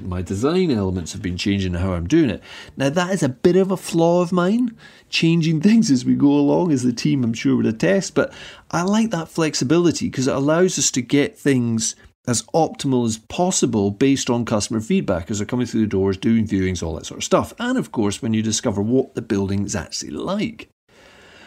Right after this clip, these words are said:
So market research threw up a few things about pricing and product offers from competitors, or, or at least in the marketplace. And I worked out where I thought the gaps were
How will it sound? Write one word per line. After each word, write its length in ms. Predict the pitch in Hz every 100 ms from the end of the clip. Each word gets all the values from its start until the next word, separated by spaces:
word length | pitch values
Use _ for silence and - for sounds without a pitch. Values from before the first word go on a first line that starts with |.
| -
So 220 | - 175 170
market 440 | 170 214 240 269
research 520 | 170 180 - 156 -
threw 300 | - 202 190
up 120 | 160
a 60 | 123
few 440 | - - 175 180
things 360 | 175 185 165 131
about 260 | 131 120 -
pricing 480 | 160 170 160 196
and 140 | 143 113
product 340 | - 160 143
offers 640 | 110 107 - 98 127 - - _ _ _
from 360 | - 151 147
competitors, 880 | 143 143 147 135 - - 120 165 - -
or, 220 | 135 113
or 240 | 107 120 131
at 80 |
least 340 | 127 127 - - - - - -
in 180 | 156 143
the 80 | 131
marketplace. 960 | 123 127 139 - - - 87 95 - - - - - -
And 140 | 151
I 160 | 185 240
worked 340 | 208 185 -
out 120 | 151 151
where 160 | 143
I 140 | 139 143
thought 220 | - 117
the 80 | 95
gaps 360 | 113 104 -
were 260 | 87 71